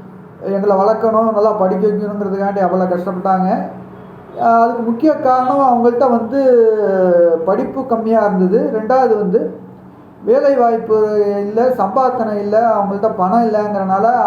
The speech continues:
எங்க அப்பாவுடைய பணத்தை வச்சு தான் எங்களை படிக்க வைக்கணுங்கிறதுக்காண்டி ஏகப்பட்ட பிரச்சனைகளை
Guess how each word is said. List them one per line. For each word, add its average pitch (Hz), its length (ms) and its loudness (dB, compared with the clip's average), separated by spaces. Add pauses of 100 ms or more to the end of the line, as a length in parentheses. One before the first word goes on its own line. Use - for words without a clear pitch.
(300)
எங்க 185 200 -2
அப்பாவுடைய 233 680 0
பணத்தை 196 320 -2
வச்சு 196 300 -4
தான் 247 280 0 (480)
எங்களை 196 220 0
படிக்க 226 300 0
வைக்கணுங்கிறதுக்காண்டி 226 1000 -2
ஏகப்பட்ட 269 580 0 (680)
பிரச்சனைகளை 233 680 -2